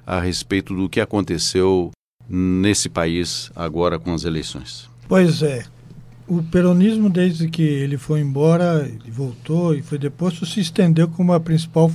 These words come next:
Speaker 2: já era e principal força política, ah, da Argentina. Voltou, ah, ao poder, ah, explicitamente com o Carlos Menem, que era um peronista liberal. O peronismo se bifurcou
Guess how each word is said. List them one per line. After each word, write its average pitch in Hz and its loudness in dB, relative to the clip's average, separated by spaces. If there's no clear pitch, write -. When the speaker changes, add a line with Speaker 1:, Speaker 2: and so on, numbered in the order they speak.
Speaker 2:
já 151 2
era 156 2
e 165 2
principal 160 0
força 160 -4
política, 147 -2
ah, 170 -6
da 143 -2
Argentina. 156 0
Voltou, 165 2
ah, 151 0
ao 147 0
poder, 156 0
ah, 151 2
explicitamente 160 0
com - -4
o 175 0
Carlos 156 2
Menem, 165 2
que 190 -2
era 185 4
um 202 2
peronista 180 2
liberal. 170 4
O - -20
peronismo 151 -2
se 175 -4
bifurcou 160 -2